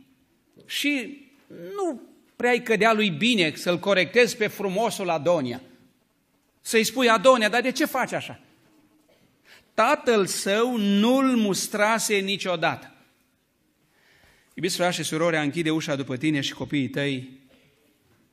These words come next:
înseamnă să-i faci observații. Dar ce se întâmplă? Este tendința noastră de a-l umili pe copil în public. Nu-l umili pe copil în public.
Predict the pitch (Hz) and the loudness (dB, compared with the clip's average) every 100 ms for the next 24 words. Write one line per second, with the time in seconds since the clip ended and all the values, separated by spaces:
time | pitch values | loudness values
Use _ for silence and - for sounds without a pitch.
0 | _ 135 117 - 139 143 139 135 139 - | _ -10 -8 -4 -4 -2 -2 -4 -10 -20
1 | _ _ _ _ _ _ _ _ _ _ | _ _ _ _ _ _ _ _ _ _
2 | _ _ _ _ _ _ _ _ _ _ | _ _ _ _ _ _ _ _ _ _
3 | - - 123 117 127 117 110 - 107 101 | -18 -12 -10 -8 -6 -6 -6 -8 -12 -10
4 | 92 - - - _ _ _ _ _ _ | -14 -12 -16 -16 _ _ _ _ _ _
5 | _ _ _ _ _ _ _ _ _ _ | _ _ _ _ _ _ _ _ _ _
6 | _ _ _ _ 143 139 - 214 - 147 | _ _ _ _ -4 -4 -2 -2 0 0
7 | 123 117 101 117 156 220 185 - 151 147 | 0 -2 -4 -2 -2 -2 -4 -4 -2 -2
8 | 185 143 123 131 147 151 135 135 139 139 | -2 -4 -4 -4 -6 -6 -4 -4 -2 -2
9 | 139 170 147 - 123 156 147 120 120 135 | -2 -2 -4 -8 -8 -4 -4 -4 -4 -8
10 | 107 - - _ _ _ _ _ _ _ | -8 -16 -20 _ _ _ _ _ _ _
11 | _ _ _ _ _ - 139 180 139 110 | _ _ _ _ _ -4 0 0 0 -4
12 | 107 104 110 - 107 107 98 95 104 - | -6 -8 -10 -12 -8 -8 -8 -12 -16 -18
13 | - | -20